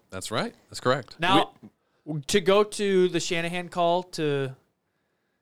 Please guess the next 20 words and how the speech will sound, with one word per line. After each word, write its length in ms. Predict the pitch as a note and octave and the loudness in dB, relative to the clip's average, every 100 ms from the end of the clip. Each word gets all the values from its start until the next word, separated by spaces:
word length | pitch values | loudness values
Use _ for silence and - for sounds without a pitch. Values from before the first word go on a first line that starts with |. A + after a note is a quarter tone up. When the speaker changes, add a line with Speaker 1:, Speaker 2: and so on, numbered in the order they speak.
| _ - | _ 0
Speaker 2:
take 220 | E3 D#3+ | 0 0
the 80 | C#3+ | 0
ball 340 | C#3+ D3 D3+ | 4 4 4
first, 680 | D3+ - D#3 E3 - - - | 0 -2 0 -2 -8 -14 -14
Speaker 1:
Right. 360 | D#2+ D#2 D2+ - _ | -6 -2 -2 -4 _
Speaker 2:
there's 180 | D3+ D#3+ | -4 -2
been 140 | D3+ D#3 | -2 0
a 80 | |
lot 180 | D3 D3+ | 2 0
of 80 | D#3+ | 0
debate 300 | C#3+ D3 D3+ | -4 -2 -2
on 160 | D3+ D3+ | -4 -4
whether 180 | D3 | -4
that 160 | D3 C#3 | -4 -4
was 120 | C#3+ | -6
the 80 | C#3 | -6
right 340 | C3+ C#3 - | -6 -6 -10
decision 520 | C#3+ C#3 D#3+ C#3+ D3+ D3 | -14 -8 -8 -8 -10 -10
or 140 | C3+ | -10
not. 480 | B2 B2 C3+ - - | -6 -4 -4 -6 -14